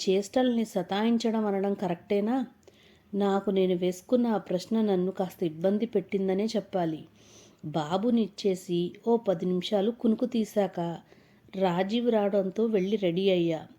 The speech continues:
మా వాడి కేక్ కటింగ్ పూర్తయ్యాక రాజీవ్తో వెళ్ళి డైనింగ్ టేబుల్ మీద కూర్చున్నా. పిల్లాడి వెనక తిరిగి తిరిగి అలసిపోయానేమో, బాగా ఆకలి వేసింది. ఇంతలో కిచెన్ నుండే గాయత్రి,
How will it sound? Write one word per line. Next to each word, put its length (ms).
మా 280
వాడి 320
కేక్ 380
కటింగ్ 400
పూర్తయ్యాక 640
రాజీవ్తో 600
వెళ్ళి 340
డైనింగ్ 400
టేబుల్ 320
మీద 160
కూర్చున్నా. 640
పిల్లాడి 420
వెనక 320
తిరిగి 440
తిరిగి 380
అలసిపోయానేమో, 960
బాగా 600
ఆకలి 380
వేసింది. 600
ఇంతలో 480
కిచెన్ 400
నుండే 340
గాయత్రి, 800